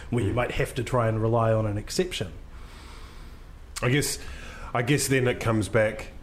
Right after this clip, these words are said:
Speaker 2: to the consultation thing, you know? I mean, that sounds quite persuasive when you explain <laughs> it like that. But, but, but, but, but I, I,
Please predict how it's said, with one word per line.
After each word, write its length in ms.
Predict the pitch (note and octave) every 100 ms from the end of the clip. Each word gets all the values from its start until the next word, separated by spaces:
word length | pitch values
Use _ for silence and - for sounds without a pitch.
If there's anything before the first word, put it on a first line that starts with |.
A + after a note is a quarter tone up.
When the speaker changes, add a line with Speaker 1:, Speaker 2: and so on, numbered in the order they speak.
| - - - - - - - - - - - - - - -
Speaker 2:
to 100 | A#2
the 120 | G#2+
consultation 720 | A2 G#2 G2+ G#2+ G#2 - G2
thing, 240 | - D#2 -
you 80 | G#2
know? 220 | A#2+ E3 D3+
I 60 |
mean, 120 | G#2+ G2
that 180 | G2+
sounds 180 | - G2+
quite 220 | - F#2
persuasive 480 | - - - - D2+
when 120 | D#2
you 100 | D#2+
explain 260 | D2 - -
<laughs> 180 | E4+ -
it 80 | F3+
like 260 | F3+ D#3+
that. 280 | C#3+ B2 - - -
But, 280 | C#3+ C3 B2
but, 260 | C3 G#2+
but, 300 | C3+ A#2+ A#2
but, 320 | A#2 A#2+ A#2+ B2+
but 120 | A#2
I, 280 | A#2+
I, 40 | B2